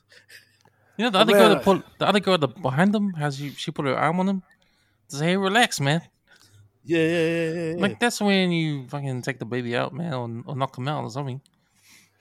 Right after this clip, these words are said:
Speaker 2: Yeah, I was like, man, my first thought was like, it's an elbow to do, but he's an old fella, eh? So I was just like, "Oh,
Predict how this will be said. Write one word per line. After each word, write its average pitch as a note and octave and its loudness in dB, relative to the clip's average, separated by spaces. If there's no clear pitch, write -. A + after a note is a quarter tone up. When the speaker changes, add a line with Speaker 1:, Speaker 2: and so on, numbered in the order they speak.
Speaker 2:
Yeah, F#3 4
I G3+ 10
was F3+ 6
like, E3 2
man, E3+ 2
my D3 4
first G#3 0
thought D#3 4
was B2+ -2
like, A#2 -2
it's - -16
an A#2+ -6
elbow E3+ 8
to C3 2
do, B2+ 0
but A#2+ 0
he's G3 0
an G#3 6
old E3+ 8
fella, F3 6
eh? D3+ 6
So B2 0
I A#2+ 4
was A#2 -2
just - -6
like, A2+ -4
"Oh, B2 0